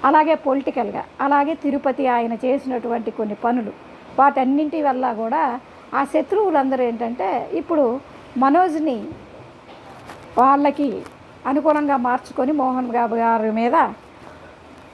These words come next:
వాళ్ళ యొక్క కక్షను సాధించడానికి ప్రయత్నిస్తున్నారేమో అనిపిస్తుంది.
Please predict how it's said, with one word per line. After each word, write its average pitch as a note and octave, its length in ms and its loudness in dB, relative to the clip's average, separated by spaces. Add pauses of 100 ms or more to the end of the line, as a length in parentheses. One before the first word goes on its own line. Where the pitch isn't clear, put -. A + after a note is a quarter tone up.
(460)
వాళ్ళ D4 220 6
యొక్క C4+ 180 0
కక్షను B3+ 360 -4
సాధించడానికి A#3+ 680 -4
ప్రయత్నిస్తున్నారేమో A#3 840 0
అనిపిస్తుంది. - 580 -4